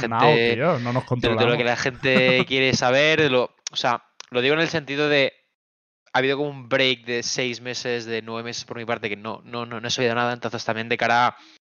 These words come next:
Speaker 1: pues, cualquier cosa que se haya hablado, cualquier cosa que queráis saber, ya no solo de ahora, sino de los últimos meses o lo que sea, aprovechad, porque sí que quizás, en cierto modo, quizá tampoco hemos dado nuestra versión de, de, de, de ciertas decisiones o lo que sea. Entonces,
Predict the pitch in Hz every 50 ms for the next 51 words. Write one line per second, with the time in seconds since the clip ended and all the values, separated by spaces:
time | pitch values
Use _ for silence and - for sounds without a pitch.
0 | _ _ _ _ - 120 - - 110 104 - 107 123 - - - 123 113 131 131
1 | 123 120 123 123 123 123 110 110 104 - - - 113 - 120 110 - 117 117 120
2 | 110 - 120 117 120 113 113 - - - - _ - 117 113 - - 110 110 104
3 | 107 117 123 110 104 - - - 104 101 107 104 101 101 104 104 104 - 113 107
4 | 104 107 120 113 - - 117 107 107 107 104 - 120 120 123 131 - - - -
5 | - - _ _ _ _ - 117 117 117 110 104 107 - - 117 131 - _ -
6 | 120 107 - 113 101 - - - 104 - - 120 113 110 110 107 107 107 104 101
7 | 98 98 _ _ _ _ _ _ _ _ _ _ _ _ _ _ _ _ _ _
8 | _ _ _ _ _ _ _ _ _ _ _ _ - - 123 - 120 117 117 -
9 | - - - _ _ _ _ - 92 117 123 120 - - 135 120 110 120 113 113
10 | 117 117 120 123 117 - - 117 117 - 113 110 110 113 110 110 107 110 110 110
11 | 107 - - 110 107 107 - - 113 107 107 107 107 104 107 107 104 104 110 107
12 | 107 107 107 107 107 107 107 113 107 - - - - 113 - 120 - - 123 -
13 | 131 127 131 127 123 117 113 117 - 147 147 135 131 127 131 -